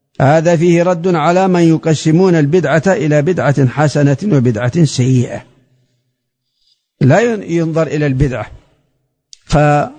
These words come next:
بدعة حسنة، ليس في البدع حسنة. هذا كلامه حفظه الله.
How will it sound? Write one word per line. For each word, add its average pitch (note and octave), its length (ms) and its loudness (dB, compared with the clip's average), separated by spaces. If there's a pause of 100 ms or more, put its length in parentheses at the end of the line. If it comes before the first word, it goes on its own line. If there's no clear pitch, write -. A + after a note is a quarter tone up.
(1500)
بدعة C#3+ 320 -2
حسنة، A#2+ 420 -2 (460)
ليس F3+ 300 2
في D#3 400 -4
البدع D#3 460 2 (240)
حسنة. D3 560 0 (720)
هذا E3+ 400 2 (200)
كلامه D#3+ 560 2
حفظه C#3 520 0
الله. C3+ 340 2